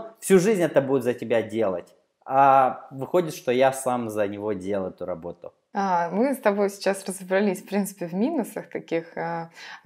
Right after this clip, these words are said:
Speaker 2: фриланса. А что касается плюсов? Я думаю, что, в принципе, более-менее все понимают, но хочется, чтоб ты вот как-то структурировал. Какие для тебя плюсы от работы на фрилансе?
Speaker 1: А плюс самый главный для меня — это свобода.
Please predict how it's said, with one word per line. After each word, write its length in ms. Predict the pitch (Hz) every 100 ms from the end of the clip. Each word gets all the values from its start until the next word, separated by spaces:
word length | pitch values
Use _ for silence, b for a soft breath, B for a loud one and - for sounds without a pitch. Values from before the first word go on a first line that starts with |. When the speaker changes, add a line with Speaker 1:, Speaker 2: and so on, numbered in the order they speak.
| -
Speaker 2:
фриланса. 640 | - 196 202 165 160 - -
А 40 |
что 140 | - 320
касается 420 | 240 233 226 214
плюсов? 320 | - 151 -
Я 100 | 247
думаю, 200 | 269 285
что, 140 | 262 208
в 40 |
принципе, 360 | 269 302 269 202
более-менее 520 | 214 247 226 226 208
все 160 | - 220
понимают, 360 | 226 285 403
но 80 | 220
хочется, 320 | 220 285 -
чтоб 220 | 196 - -
ты 260 | 240 214
вот 260 | 175 165 - B B B
как-то 260 | 180 180 180
структурировал. 800 | - - - 214 190 156 147 -
Какие 280 | 202 262
для 140 | 220 170
тебя 240 | 180 170
плюсы 340 | 160 185 208 156
от 260 | 156 -
работы 360 | - 170 196 160
на 80 | 156
фрилансе? 460 | 160 156 - - _ _ _ -
Speaker 1:
А 100 | 98 _ -
плюс 260 | 165 262
самый 300 | - 156 127
главный 260 | 127 220 156
для 120 | 120
меня — 160 | 123 165
это 100 | -
свобода. 500 | - 117 113 104 80